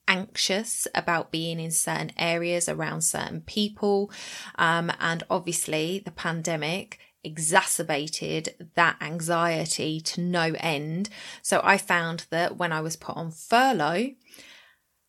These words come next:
I actually felt better.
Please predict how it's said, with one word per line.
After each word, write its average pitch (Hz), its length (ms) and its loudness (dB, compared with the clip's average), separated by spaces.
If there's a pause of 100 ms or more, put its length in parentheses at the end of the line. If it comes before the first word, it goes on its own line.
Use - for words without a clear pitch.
(400)
I 196 220 4
actually 190 920 -2 (180)
felt - 580 0 (420)
better. - 540 -2